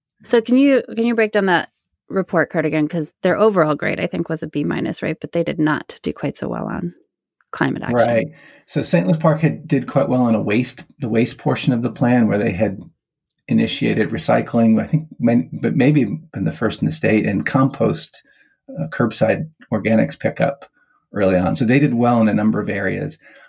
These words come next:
Speaker 2: But on the climate action portion, they got a D or a D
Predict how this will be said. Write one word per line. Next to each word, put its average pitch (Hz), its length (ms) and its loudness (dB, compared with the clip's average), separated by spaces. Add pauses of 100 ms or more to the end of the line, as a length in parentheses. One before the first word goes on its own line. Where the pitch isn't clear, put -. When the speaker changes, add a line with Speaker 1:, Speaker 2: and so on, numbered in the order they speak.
(120)
Speaker 2:
But 110 120 2
on 113 140 4
the 110 120 2
climate 139 480 2
action 107 440 -4
portion, 98 680 -4 (440)
they 147 80 -4
got 127 140 -2
a 110 80 -2
D 107 520 2
or 98 140 0
a 92 140 0 (360)
D 110 300 0